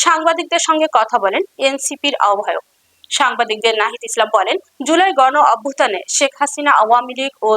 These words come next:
তৎকালীন সরকারের যে নৃশংসতা ছাত্র জনতার উপর হয়েছিল, গণ অভ্যুত্থান পরবর্তী অন্তর্বর্তী সরকার গঠিত হওয়ার পরে আমাদের প্রথম দাবি ছিল এই বিচার প্রক্রিয়া যাতে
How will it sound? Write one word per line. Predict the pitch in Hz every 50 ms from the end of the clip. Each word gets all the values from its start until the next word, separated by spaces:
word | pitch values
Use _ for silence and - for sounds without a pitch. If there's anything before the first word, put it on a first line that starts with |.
| 214 -
তৎকালীন | 214 214 226 220 _ - 247 233 226 233 - -
সরকারের | - 214 214 - 220 220 226 226
যে | - 220 214 220 - _ _ _ _ _
নৃশংসতা | 254 262 285 294 - - - - 349 339 330 - 349 349 330 320 311 320
ছাত্র | - 285 247 233 - 247 240 233
জনতার | 233 214 220 226 226 - 233 226 226
উপর | 226 - - 226 226
হয়েছিল, | - 240 240 - - - 262 208 262 - - _ _ _ _ _ _
গণ | 262 285 285 294 311 330 - -
অভ্যুত্থান | 240 226 226 285 277 - 311 311 302 302
পরবর্তী | 269 254 254 262 254 269 269 - - 277 269 -
অন্তর্বর্তী | 233 226 226 226 240 226 220 220 220 240 226
সরকার | - - 240 214 214 - 226 220 - -
গঠিত | 220 220 - 240 _ 233 214
হওয়ার | - 220 220 220 226 - _
পরে | 226 220 214 190 214 - - _
আমাদের | - 220 220 220 208 220 214
প্রথম | - - 262 262 - 320 311 311
দাবি | 294 277 285 285 285 302 -
ছিল | - - 302 247 208 226 254 - - _ _ _
এই | - 208 214 214 208
বিচার | 220 214 - 220 214 214 -
প্রক্রিয়া | 226 208 214 214 - 220 208 208 202 208
যাতে | 202 185 - -